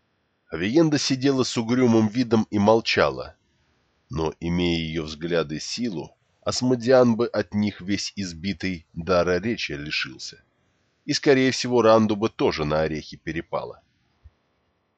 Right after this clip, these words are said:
Ночью от Мейлана прискакал гонец с цветистыми восхвалениями и уверениями в непреклонной верности. На заре явился и сам Мейлан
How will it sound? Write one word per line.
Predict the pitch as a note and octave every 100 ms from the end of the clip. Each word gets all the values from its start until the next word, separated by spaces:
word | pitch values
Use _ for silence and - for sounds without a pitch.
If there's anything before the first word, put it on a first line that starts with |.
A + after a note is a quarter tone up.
| -
Ночью | A#2+ G3 - F3
от | -
Мейлана | D3 D3+ D#3 D3+
прискакал | C#3 C#3 B2+ D3 C3 C#3 C3
гонец | B2 C#3 G2 D2+ - - _ _
с | -
цветистыми | - G2+ G2 G#2 F#2 F2+ F2+
восхвалениями | E2+ F2+ - F#2 F#2+ C3 B2 G#2 G2 F#2+
и | F#2+ -
уверениями | F#2 E2+ F#2+ G2+ G2 F#2+ F#2
в | E2+
непреклонной | F2+ F#2 G2+ - G2 F#2 F#2 G#2+
верности. | G2+ D#2+ C#2+ - - G#2+ _ _ _ _ _ _ _
На | - E2
заре | D#2+ D#2 C#2 D#2 F2
явился | D#2 E2+ E2+ E2+ - -
и | -
сам | - C3+ C3 F2
Мейлан | F2 F2 E2 D2 C2+